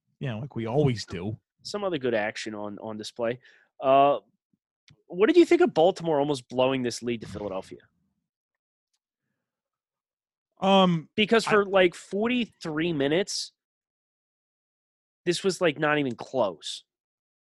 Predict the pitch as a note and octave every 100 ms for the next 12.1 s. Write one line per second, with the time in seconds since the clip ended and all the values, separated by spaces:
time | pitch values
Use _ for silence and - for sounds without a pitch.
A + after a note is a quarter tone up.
0 | _ - D#3 C#3 C#3+ C3+ - F3+ E3+ D#3
1 | C#3 B2+ A#2 A2+ B2 B2 B2 B2+ B2 B2
2 | B2 B2 C#3+ D#3 D3 C3+ C3 B2 - C3
3 | A#2+ A#2 A2+ G#2 G#2 G#2 G2 G2 - F2
4 | C2 - - _ _ _ _ _ _ _
5 | _ _ _ _ _ _ _ _ _ _
6 | - - _ _ _ _ _ _ _ _
7 | _ _ E3 F#3 F#3 F3+ - - A2 -
8 | _ _ _ _ A2+ A2+ _ _ _ _
9 | _ _ - F#3+ G3+ G3+ - F#3 G3 D#3+
10 | F3 F3+ E3+ D#3 C3 C3 D#3 A3 A#3 -
11 | E3+ D3+ E3 D#3+ D#3+ - C#3 - C3 F#3